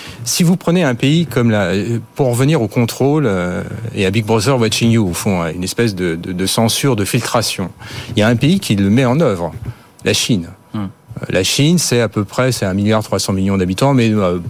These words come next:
Speaker 1: probablement six cents millions qui utilisent des réseaux sociaux pour contrôler. Et eux ont de l'intelligence artificielle. Mais ils n'utilisent pas l'intelligence artificielle.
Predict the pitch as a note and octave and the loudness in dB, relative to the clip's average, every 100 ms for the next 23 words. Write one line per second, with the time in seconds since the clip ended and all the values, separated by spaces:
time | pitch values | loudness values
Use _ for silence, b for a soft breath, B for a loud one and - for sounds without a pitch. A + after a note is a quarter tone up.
0 | - F#2+ G2+ G#2 A2+ - - A2+ A2 A2 | -4 0 2 2 0 -2 0 2 4 4
1 | B2+ B2 G#2 G2 G#2 A2 A2 F#2+ F#2+ G2 | 2 0 -2 0 0 2 2 0 0 -2
2 | G#2+ - F2 E2 B B B B - B2+ | -2 -2 -2 -4 B B B B -2 -2
3 | - E3+ D#3+ G3 F3+ C3 - G#2+ E3 G3 | 2 0 2 2 2 0 0 2 2 2
4 | B2+ A#2 G2 G#2+ G#2 - F#2 A2 - G2+ | 2 0 0 -2 -2 -2 -4 -4 -4 -6
5 | - - G2+ A2+ B - - A2+ G#2+ B2 | -6 -8 -12 -14 B -18 -2 2 4 2
6 | - B2+ - F#3 A#2+ A2+ G#2+ A2+ F#2+ - | 0 -2 0 0 0 0 -2 -4 -6 -6
7 | A#2 C3+ F3+ | -4 -2 -2